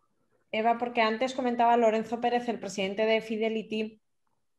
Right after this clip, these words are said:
que es difícil medir la subjetividad del paciente, de la que también hablaba ahora Mariano, y él decía que quizás más que los oncólogos o los hematólogos deberíais hacerlo el personal de psicología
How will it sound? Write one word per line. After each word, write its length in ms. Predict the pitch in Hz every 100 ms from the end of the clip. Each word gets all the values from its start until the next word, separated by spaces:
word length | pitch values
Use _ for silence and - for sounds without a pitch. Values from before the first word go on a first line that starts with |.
| - 180
que 140 | 208
es 100 | 208
difícil 600 | 196 233 240 240 233 - -
medir 420 | 202 208 202 220
la 220 | 226 214
subjetividad 920 | 208 220 185 - 196 196 180 180 202 208
del 160 | 220
paciente, 600 | 214 208 240 240 233 233
de 100 | 220
la 120 | 190
que 80 | 175
también 300 | 180 170 175
hablaba 360 | 185 185 185 185
ahora 220 | 196 196
Mariano, 640 | 196 190 202 196 202 214 - - - -
y 80 | -
él 80 | 214
decía 380 | 226 226 240 233
que 120 | 240
quizás 460 | 233 214 226 226 226
más 220 | 233 226
que 80 | 233
los 200 | 233 233
oncólogos 580 | 220 220 233 214 202
o 40 | 202
los 240 | 190 190
hematólogos 720 | 196 190 185 220 226 220 233
deberíais 460 | 220 196 196 208 214
hacerlo 600 | 220 226 214 214 220 220
el 180 | 208 202
personal 560 | 202 185 196 190 202 208
de 160 | 214
psicología 920 | 214 - 190 196 190 214 208 208 214